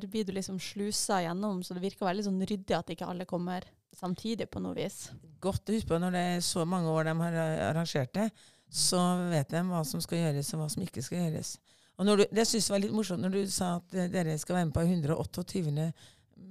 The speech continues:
Speaker 2: ma-, Boston Marathon. Jeg var med og ble nummer tre i masterklassen i det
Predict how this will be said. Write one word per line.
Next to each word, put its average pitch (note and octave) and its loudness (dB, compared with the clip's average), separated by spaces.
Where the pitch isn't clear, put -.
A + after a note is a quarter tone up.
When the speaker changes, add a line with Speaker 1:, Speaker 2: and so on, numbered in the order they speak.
Speaker 2:
ma-, D#3+ 0
Boston E3 2
Marathon. F3 0
Jeg F#3+ 0
var F#3 2
med F#3 0
og E3+ 2
ble E3+ 0
nummer E3+ -4
tre F3 -2
i F3+ -2
masterklassen D3+ -2
i F3+ -2
det F3 0